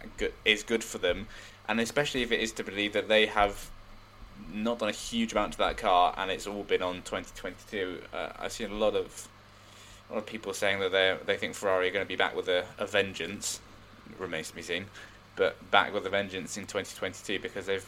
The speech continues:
put so much effort into that car this year. Um, so yeah, I, I, I guess in that sense, yes. I, serenity, lo-, I mean, lovely word,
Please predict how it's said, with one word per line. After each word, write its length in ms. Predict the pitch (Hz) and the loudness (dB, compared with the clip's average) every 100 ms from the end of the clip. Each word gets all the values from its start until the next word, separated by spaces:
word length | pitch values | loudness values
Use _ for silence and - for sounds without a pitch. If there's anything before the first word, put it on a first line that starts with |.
| - | -8
put 120 | - | -8
so 180 | - 98 | -2 -2
much 140 | 87 - | 0 0
effort 240 | 107 - | 0 0
into 240 | 85 90 98 | -4 -6 0
that 380 | 98 - - - - - | 2 2 -4 -14 -14 -6
car 480 | - 107 67 76 101 - - - | 2 4 4 0 -6 -14 -16 -6
this 260 | 98 - | -6 -4
year. 320 | 101 98 80 92 - - - - - - - - - - - - | -2 0 0 -2 -8 -20 -20 -20 -20 -20 -20 -20 -20 -20 -16 0
Um, 440 | 104 104 101 104 - | 2 2 0 -6 -8
so 160 | - | 0
yeah, 520 | 120 131 117 - 113 113 | 2 6 6 6 2 0
I, 100 | - 123 | 0 0
I, 60 | 117 | 2
I 40 | |
guess 280 | 127 135 131 | 2 2 0
in 60 | 120 | 2
that 180 | 123 - | 2 2
sense, 340 | 127 117 - | 0 0 -4
yes. 480 | 107 110 113 110 - - - - | 2 4 4 -2 -10 -14 -20 -14
I, 100 | 104 110 - | -12 -12 -14
serenity, 640 | - 143 147 135 110 95 - - | -6 0 0 0 -4 -6 -8 -16
lo-, 160 | - 127 - | -10 -8 -6
I 80 | 95 | -4
mean, 180 | 135 147 | -2 0
lovely 280 | 170 - 95 | 0 -2 -2
word, 360 | 92 87 104 | 2 2 2